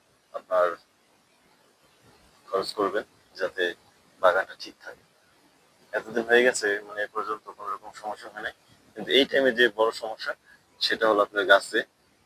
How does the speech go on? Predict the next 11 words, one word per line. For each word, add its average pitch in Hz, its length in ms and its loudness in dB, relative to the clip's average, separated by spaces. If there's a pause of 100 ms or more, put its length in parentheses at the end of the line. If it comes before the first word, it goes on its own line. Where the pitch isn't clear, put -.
এই 85 160 -4 (580)
বাতাস 101 380 8 (520)
যে 98 160 -16
পেলা 110 240 6
দিতে 117 220 -6
হবে, 120 160 -4 (480)
এই 98 160 -6
পেলাটাই 98 380 4
মূলত 104 260 0 (1000)
একটু - 220 -20
খরচ 104 220 4